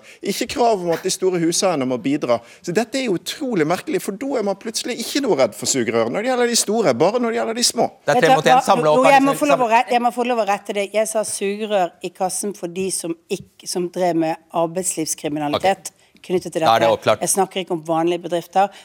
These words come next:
Speaker 3: og det var et problem med den ordningen vi hadde i vår, at det kom falske uttak, og det betød at vi fikk kriminalitet rundt ordningen.
Speaker 2: Det ble misbrukt. Det, det, det kom
Speaker 1: Det er bra
Speaker 2: dere
Speaker 1: å stoppe.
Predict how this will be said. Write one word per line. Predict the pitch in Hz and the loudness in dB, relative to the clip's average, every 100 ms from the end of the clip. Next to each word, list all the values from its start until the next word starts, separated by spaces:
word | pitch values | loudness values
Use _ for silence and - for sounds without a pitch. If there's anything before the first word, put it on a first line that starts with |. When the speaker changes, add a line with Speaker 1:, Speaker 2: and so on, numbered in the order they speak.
| _ | _
Speaker 3:
og | 170 | -4
det | 185 160 | -2 2
var | 180 220 | 4 4
et | 233 | 0
problem | - 180 180 180 185 | -10 -4 0 2 2
med | 170 | 0
den | 170 | -2
ordningen | 170 175 190 175 | 0 -2 0 -2
vi | |
hadde | 156 160 170 | -2 -2 0
i | |
vår, | 165 214 214 - - - | 2 2 0 -6 -10 -6
at | 180 | -2
det | 185 - | -4 -6
kom | - 208 214 - - | -4 -2 0 -2 -8
falske | - - 175 208 - - 170 165 - | -4 0 0 0 -4 0 2 2 -2
uttak, | 180 - 254 285 - - _ - | -4 2 2 2 -8 -20 _ -2
og | |
det | 180 | -2
betød | 175 202 | 0 0
at | 180 | 0
vi | 165 | -2
fikk | 175 - | -6 -2
kriminalitet | 175 170 160 - 196 170 - | 0 0 -2 -2 -2 -2 -4
rundt | 160 151 | -8 -6
ordningen. | 151 156 151 - _ - | -6 -6 -8 -16 _ -8
Speaker 2:
Det | 113 | -2
ble | 123 135 | 0 0
misbrukt. | 117 - 82 - | 0 -4 -6 -2
Det, | 123 113 | -2 2
det, | 120 113 | 0 2
det | 117 107 | 0 2
kom | 185 | 2
Speaker 1:
Det | |
er | 208 | 4
bra | 160 | 4
Speaker 2:
dere | |
Speaker 1:
å | 120 | 4
stoppe. | 117 - | 0 -2